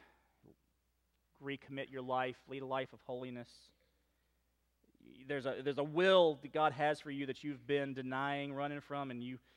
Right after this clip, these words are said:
you need to be obedient. Maybe you need to join our church. Maybe you wanna just share something with us on a connection card, prayer request, something like that. Do that. We'd love to talk to you.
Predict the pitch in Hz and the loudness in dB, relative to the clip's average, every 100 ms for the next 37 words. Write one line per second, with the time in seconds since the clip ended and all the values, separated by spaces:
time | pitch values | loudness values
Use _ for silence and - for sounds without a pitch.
0 | _ 123 135 127 123 131 123 123 127 127 | _ -10 -8 -8 -6 -6 -6 -6 -6 -8
1 | - 123 127 113 110 117 127 123 120 - | -8 -10 -10 -12 -12 -10 -8 -8 -10 -10
2 | 127 117 - 120 120 120 - _ _ _ | -12 -12 -12 -12 -10 -10 -14 _ _ _
3 | _ _ _ _ _ _ _ _ _ - | _ _ _ _ _ _ _ _ _ -20
4 | 107 _ - 131 123 113 - - 107 - | -20 _ -14 -8 -8 -8 -12 -20 -18 -8
5 | 135 127 - 127 123 120 120 - 117 - | -4 -4 -6 -10 -8 -6 -6 -8 -12 -10
6 | 113 - 113 110 110 - 113 - 110 - | -10 -10 -10 -10 -8 -8 -8 -8 -10 -10
7 | 113 107 101 101 127 180 151 131 151 143 | -12 -12 -10 -8 0 2 2 2 -2 -2
8 | 135 131 - 120 113 _ - 117 - 123 | 0 -2 -6 -12 -12 _ -8 -8 -8 -12
9 | 117 | -12